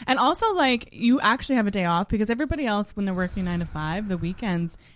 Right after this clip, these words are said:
everybody wants to party, everybody wants to do stuff. But, like, when you have that one day in, like, that shift work type of thing, it's a day off.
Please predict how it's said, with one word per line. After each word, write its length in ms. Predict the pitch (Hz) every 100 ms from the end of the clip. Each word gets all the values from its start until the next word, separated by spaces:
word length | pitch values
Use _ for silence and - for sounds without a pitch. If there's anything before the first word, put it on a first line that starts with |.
| -
everybody 180 | 277 277
wants 160 | 190
to 60 | -
party, 300 | - 247 262
everybody 280 | 202 185 175
wants 160 | 170
to 60 | 180
do 160 | 208 220
stuff. 340 | - 247 262
But, 100 | 226
like, 200 | 190 185
when 140 | 208 226
you 100 | 302
have 140 | 311
that 180 | 247 180
one 300 | 165 170 190
day 540 | 170 165 190 247 359 415 - - - -
in, 260 | 208 202
like, 160 | 190 180
that 140 | 175 170
shift 280 | - 180
work 180 | 202 202
type 180 | - 196
of 100 | 185
thing, 420 | 170 160 233 269
it's 140 | 208 -
a 60 |
day 240 | 196 160 147
off. 260 | 165 -